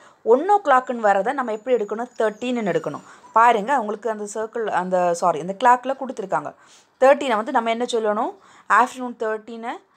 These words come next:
அஹ், சாரி, ஒன், ஒன் ஹவரை, ஒ-, ஒன் ஓ கிளாக்கை எப்படி சொல்லணும்?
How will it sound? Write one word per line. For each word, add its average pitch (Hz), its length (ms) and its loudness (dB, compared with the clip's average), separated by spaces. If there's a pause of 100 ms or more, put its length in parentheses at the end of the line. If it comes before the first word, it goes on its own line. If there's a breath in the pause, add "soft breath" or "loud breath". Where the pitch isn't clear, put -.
(160)
அஹ், 175 60 0
சாரி, 196 280 4
ஒன், 220 400 -2
ஒன் 214 240 -2
ஹவரை, 226 300 2
ஒ-, 185 260 0
ஒன் 202 340 -2
ஓ 262 60 -2
கிளாக்கை 247 220 0
எப்படி 220 260 -6
சொல்லணும்? 208 380 -4